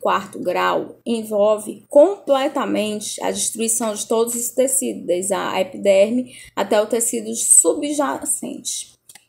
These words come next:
Esse tipo de queimadura ocorre normalmente resultado do contato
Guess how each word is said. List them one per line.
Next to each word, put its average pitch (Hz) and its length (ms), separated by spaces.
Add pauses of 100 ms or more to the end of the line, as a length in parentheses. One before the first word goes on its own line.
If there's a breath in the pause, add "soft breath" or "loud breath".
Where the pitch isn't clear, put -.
(140)
Esse 262 280
tipo 392 280
de 302 140
queimadura 233 600
ocorre 226 300
normalmente 233 760
resultado 226 560
do 240 100
contato - 580